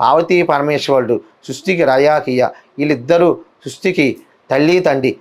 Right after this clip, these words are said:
ఆయనకి తండ్రి లేకపోయినా మనందరికీ తల్లి తండ్రి ఆలే. అప్పుడు నుంచి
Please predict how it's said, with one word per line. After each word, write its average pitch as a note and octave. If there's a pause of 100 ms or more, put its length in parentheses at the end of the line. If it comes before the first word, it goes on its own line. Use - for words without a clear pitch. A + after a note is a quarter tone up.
(140)
ఆయనకి E3+
తండ్రి C3+
లేకపోయినా D3
మనందరికీ D3
తల్లి C#3+
తండ్రి C3+
ఆలే. A2+ (840)
అప్పుడు F3+
నుంచి F3+